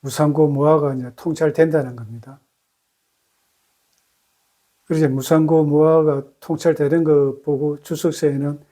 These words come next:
얕은 이빠사나라 그러고 여모는 강한 이빠사라라고 이렇게 그 이야기하고 있습니다.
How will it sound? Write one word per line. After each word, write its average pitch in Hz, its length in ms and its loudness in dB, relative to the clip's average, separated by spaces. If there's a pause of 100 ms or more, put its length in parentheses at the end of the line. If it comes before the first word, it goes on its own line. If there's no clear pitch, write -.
(300)
얕은 156 420 0
이빠사나라 143 760 -2
그러고 139 500 -4 (480)
여모는 156 680 2 (1400)
강한 151 360 2
이빠사라라고 151 1000 0 (180)
이렇게 143 440 -4 (1120)
그 139 180 -6
이야기하고 127 560 0
있습니다. 117 420 -14